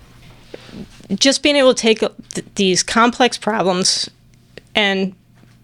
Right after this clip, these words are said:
putting all the pieces of a puzzle together. Because one of the things that I find when, especially doing financial forensics, is you have a lot of information, but you may only have a couple of small pieces of,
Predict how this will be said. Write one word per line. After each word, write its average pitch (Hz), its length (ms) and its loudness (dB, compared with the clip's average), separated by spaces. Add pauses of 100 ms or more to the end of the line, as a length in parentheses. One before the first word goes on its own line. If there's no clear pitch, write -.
(340)
putting 247 280 4
all 208 120 2
the - 80 -2
pieces 208 460 -2
of 180 120 2
a 170 40 -2
puzzle 185 380 -2
together. - 420 -4
Because 196 260 -2
one 208 140 4
of 240 80 6
the 220 80 6
things 190 300 0
that 180 80 0
I 170 100 2
find 175 340 0
when, 170 280 -2
especially 214 320 -2
doing 175 200 -2
financial 165 440 -2
forensics, 185 500 -2 (440)
is 190 120 -2
you 220 100 2
have 214 400 0 (460)
a 196 60 0
lot 208 240 6
of 240 100 -2
information, 185 840 -2 (1300)
but 214 160 4
you 208 100 -4
may 226 240 4
only 254 200 2
have 208 180 0
a 185 60 -6
couple 208 320 -2
of 190 60 -2
small 196 260 0
pieces 208 520 -2
of, 175 340 -2